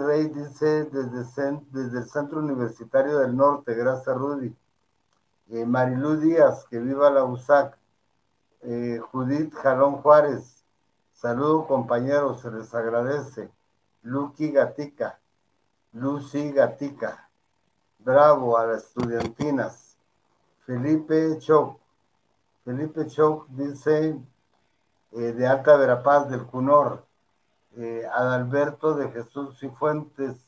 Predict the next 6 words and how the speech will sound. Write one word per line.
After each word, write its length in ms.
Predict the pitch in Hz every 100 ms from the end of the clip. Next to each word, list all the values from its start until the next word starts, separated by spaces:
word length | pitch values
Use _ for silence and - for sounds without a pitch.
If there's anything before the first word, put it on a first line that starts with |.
| _ _
"Saludos, 760 | 123 123 147 156 160 151 - _ _
maestro 580 | 120 127 135 131 147 147
Yupe". 460 | 156 151 120 - _ _ _ _ _ _ _ _ _ _ _ _ _
Eh, 540 | 113 117 117 117 117 117
Lucy 540 | 135 151 139 - 156
Gatica, 720 | 160 139 113 143 139 113 95